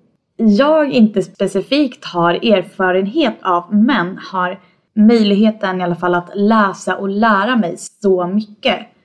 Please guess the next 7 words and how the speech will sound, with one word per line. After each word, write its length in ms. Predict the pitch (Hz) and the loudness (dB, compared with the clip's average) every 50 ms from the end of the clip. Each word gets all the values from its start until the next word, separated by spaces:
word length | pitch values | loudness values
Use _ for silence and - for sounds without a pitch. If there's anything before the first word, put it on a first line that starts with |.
| _ _ - | _ _ 2
Och 300 | 220 214 208 202 208 220 - | 4 4 4 4 0 -4 -2
jag 240 | 220 254 254 247 | 0 0 0 0
pratar 760 | - 226 214 190 170 160 - - 175 175 175 175 175 180 - - _ _ _ - | 0 0 0 0 -2 -6 -4 -2 0 2 2 2 0 0 -4 -8 _ _ _ -6
om 460 | 185 175 170 170 170 165 165 170 175 - - _ _ _ _ | -4 -2 -2 -2 -2 -4 -4 -6 -6 -8 -14 _ _ _ _
digitalisering 1400 | _ 165 233 247 220 240 240 233 214 208 214 208 202 - - - 190 180 180 175 170 165 175 175 170 170 175 170 - _ _ _ _ _ - | _ 0 0 2 2 2 0 0 0 0 2 2 0 -2 -2 -2 0 0 0 0 0 -2 -2 -2 -2 -4 -6 -12 -18 _ _ _ _ _ -14
på 100 | 165 160 | -14 -12
förskolor. 960 | - - 214 214 208 196 - - - - 202 190 170 160 - - - - | -6 -2 0 0 0 0 -4 -8 -8 -6 -4 -4 -4 -4 -6 -10 -14 -18